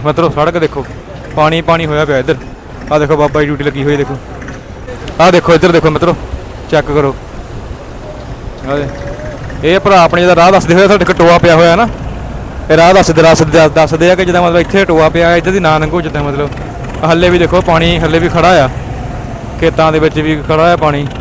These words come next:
ਤੇ ਇੱਧਰ ਦੇਖੋ ਤੁਸੀਂ ਸਾਰਾ ਪਾਣੀ ਖੜਾ ਹੋਇਆ। ਆਹ ਦੇਖੋ ਮਿੱਤਰੋ, ਸਾਰਾ ਪਾਣੀ ਖੜਾ ਹੋਇਆ। ਬਾਕੀ ਉਹ ਪਿੱਛੇ ਦੇ ਇੱਟਾਂ ਵਾਲੇ ਭੱਠਿਆਂ ਦੇ ਘਰ ਦੇਖ ਸਕਦੇ, ਪੂਰੇ ਦੇ ਪੂਰੇ ਡੁੱਬ-, ਪੂਰੇ ਦੇ ਪੂਰੇ ਡੁੱਬੇ ਹੋਏ ਆ ਘਰ ਵਿੱਚ।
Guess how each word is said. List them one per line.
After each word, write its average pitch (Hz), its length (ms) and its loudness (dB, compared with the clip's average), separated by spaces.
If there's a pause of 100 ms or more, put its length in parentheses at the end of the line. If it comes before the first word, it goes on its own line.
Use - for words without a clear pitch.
(1160)
ਤੇ 160 60 0
ਇੱਧਰ 170 200 0
ਦੇਖੋ 170 180 2
ਤੁਸੀਂ 156 180 2
ਸਾਰਾ 170 220 4
ਪਾਣੀ 170 200 2
ਖੜਾ 160 200 2
ਹੋਇਆ। 139 260 2 (3250)
ਆਹ 170 160 6
ਦੇਖੋ 165 200 2
ਮਿੱਤਰੋ, 160 240 2 (1400)
ਸਾਰਾ 185 260 4
ਪਾਣੀ 185 220 4
ਖੜਾ 190 200 4
ਹੋਇਆ। 185 160 6
ਬਾਕੀ 196 180 2
ਉਹ 233 180 6
ਪਿੱਛੇ 208 200 2
ਦੇ 214 80 4
ਇੱਟਾਂ - 760 0
ਵਾਲੇ 233 140 4
ਭੱਠਿਆਂ 185 220 4
ਦੇ 208 60 4
ਘਰ 220 180 4
ਦੇਖ 190 180 4
ਸਕਦੇ, 190 220 4
ਪੂਰੇ 202 220 2
ਦੇ 214 60 4
ਪੂਰੇ 208 200 4
ਡੁੱਬ-, 196 320 2
ਪੂਰੇ 226 140 6
ਦੇ 226 100 6
ਪੂਰੇ 214 200 4
ਡੁੱਬੇ 185 280 4
ਹੋਏ 175 200 6
ਆ 151 40 4
ਘਰ 165 180 4
ਵਿੱਚ। 151 140 2